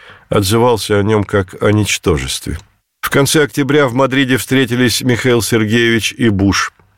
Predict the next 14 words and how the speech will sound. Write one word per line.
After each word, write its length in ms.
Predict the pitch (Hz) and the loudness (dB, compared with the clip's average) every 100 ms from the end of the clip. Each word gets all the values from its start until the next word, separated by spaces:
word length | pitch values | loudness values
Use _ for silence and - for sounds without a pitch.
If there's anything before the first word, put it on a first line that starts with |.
| _ _ _ _ - _ | _ _ _ _ -20 _
Последний 640 | - 113 - 127 110 107 107 | -2 0 0 0 0 0 2
его 360 | 101 107 110 | 2 2 2
выезд 540 | 101 110 104 101 - - _ _ _ - - - | 2 0 0 -2 -8 -20 _ _ _ -20 -20 -6
как 240 | - 101 | 0 0
главы 380 | 90 101 104 104 | 2 2 2 2
государства 800 | 87 92 101 101 95 - 95 98 | -2 -2 0 0 0 -4 0 0
в 80 | 87 | 2
высший 460 | 95 98 - 98 | 0 0 0 -2
политический 880 | 87 95 95 92 95 - 87 - 98 | 0 0 2 0 -2 -2 -2 0 0
свет. 400 | - 101 95 - - - - - | 0 0 0 -4 -20 -18 -18 -4
Жалко 440 | 117 139 104 101 | 0 2 0 -2
это 180 | 101 123 | -4 -2
было 200 | 104 104 | 2 4
зрелище 640 | 95 104 98 92 - 98 | 4 4 2 2 0 -2